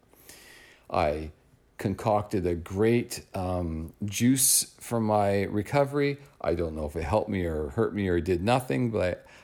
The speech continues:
I, I took rests. I learned to meditate. Um, I still do some of the same stuff today, five years later, that I did five years ago when I was recovering,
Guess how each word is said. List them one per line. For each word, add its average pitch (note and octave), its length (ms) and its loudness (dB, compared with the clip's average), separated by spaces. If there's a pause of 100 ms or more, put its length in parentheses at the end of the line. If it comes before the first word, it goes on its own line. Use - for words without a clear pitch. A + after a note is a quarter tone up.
I, - 80 2
I F2+ 40 2
took F2+ 300 -2
rests. A#2+ 600 0
I F2+ 120 -2
learned F#2 260 -2
to E2+ 100 -2
meditate. B2+ 920 0 (920)
Um, E2+ 400 -2
I A#2 140 0
still D3+ 380 2
do C#3+ 140 -2
some B2+ 280 2
of A2+ 100 2
the G2+ 80 0
same G#2+ 440 0
stuff - 400 -2
today, F#2 420 0
five F#2 380 0
years F2 260 0
later, G#2+ 420 0 (540)
that G2 140 2
I F2+ 140 0
did F2 320 0
five F2 300 0
years G#2 240 0
ago F2+ 160 -2
when D#2+ 140 -4
I D#2+ 80 -2
was D#2 160 -6
recovering, D#2+ 640 -4